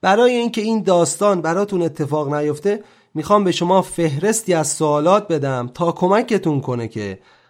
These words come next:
قبل از قبول کردن هر پیشنهاد یا موقعیتی متوجه بشید که آیا باید جواب مثبت بدید یا نه بگید.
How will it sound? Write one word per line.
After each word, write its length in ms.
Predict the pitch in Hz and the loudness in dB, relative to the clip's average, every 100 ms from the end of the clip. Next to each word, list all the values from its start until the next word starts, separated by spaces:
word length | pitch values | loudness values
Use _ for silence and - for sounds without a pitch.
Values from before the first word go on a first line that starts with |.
| - | -2
قبل 260 | 170 208 214 | 2 2 2
از 160 | 185 - | 0 0
قبول 360 | 147 151 156 | -2 0 -2
کردن 380 | 160 151 147 175 | -2 -4 -2 -2
هر 320 | 165 170 170 | -2 0 -2
پیشنهاد 680 | 156 156 139 - 147 165 170 | -2 -8 -6 -4 0 0 0
یا 160 | 151 147 | 0 0
موقعیتی 840 | 139 135 139 156 202 220 226 220 _ _ _ _ - | 0 0 -2 0 0 -2 -4 -6 _ _ _ _ -6
متوجه 720 | 151 160 156 147 196 214 147 | -4 0 0 -2 0 -2 -2
بشید 360 | 143 135 127 123 | -8 -6 -8 -10
که 120 | 143 | -10
آیا 400 | - 170 156 131 | -4 0 0 0
باید 360 | 135 143 156 139 | -2 -2 -2 -2
جواب 420 | 127 135 151 139 | -4 -2 -2 -2
مثبت 680 | 127 127 135 - 170 208 - | -2 -2 -4 -2 0 0 -2
بدید 380 | 156 151 143 139 | -6 -4 -6 -4
یا 200 | 135 139 | -2 0
نه 280 | 139 156 131 | 0 0 -2
بگید. 360 | 104 98 92 | -6 -8 -14